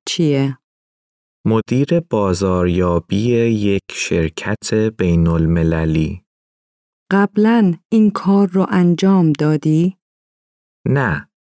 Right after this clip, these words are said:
Speaker 2: تجربهش رو ندارم، ولی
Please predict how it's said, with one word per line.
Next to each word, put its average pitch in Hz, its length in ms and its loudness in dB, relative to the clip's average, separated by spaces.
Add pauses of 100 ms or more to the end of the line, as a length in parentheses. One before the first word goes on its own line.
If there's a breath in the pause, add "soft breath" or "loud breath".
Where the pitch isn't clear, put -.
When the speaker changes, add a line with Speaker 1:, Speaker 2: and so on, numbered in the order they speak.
(220)
Speaker 2:
تجربهش 90 760 -4
رو 120 280 0
ندارم، 120 680 -4 (580)
ولی 95 500 0